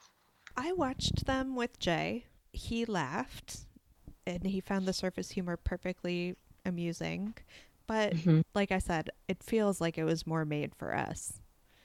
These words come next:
Speaker 2: Yeah,
Speaker 1: Which maybe makes
Speaker 2: definitely.
Speaker 1: it perfect for our kids, because it's something that we would actually enjoy watching together.
Speaker 2: Right. Ratings?
Speaker 1: What the heck? I'm feeling generous. How about five?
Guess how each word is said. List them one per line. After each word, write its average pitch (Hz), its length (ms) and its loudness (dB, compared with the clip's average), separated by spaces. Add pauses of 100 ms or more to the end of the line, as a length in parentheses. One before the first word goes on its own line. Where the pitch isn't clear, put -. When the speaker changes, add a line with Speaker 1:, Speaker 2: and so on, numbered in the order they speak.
(280)
Speaker 2:
Yeah, 151 460 8
Speaker 1:
Which - 260 2
maybe - 240 6
makes 269 220 4
Speaker 2:
definitely. 156 80 6
Speaker 1:
it - 100 2
perfect 302 360 -2
for 160 140 -4
our 147 100 0
kids, 147 400 -6
because 185 300 -6
it's - 160 -10
something 202 280 -4
that 185 120 -2
we 185 140 0
would 175 100 0
actually 180 360 -2
enjoy 190 320 -2
watching 175 340 -4
together. 160 480 -6 (380)
Speaker 2:
Right. 190 680 8 (320)
Ratings? 202 1200 6 (240)
Speaker 1:
What 440 160 0
the 240 80 0
heck? 170 420 -6
I'm 262 100 -4
feeling 269 320 0
generous. 160 580 -4
How 277 140 -4
about - 220 2
five? 143 440 -2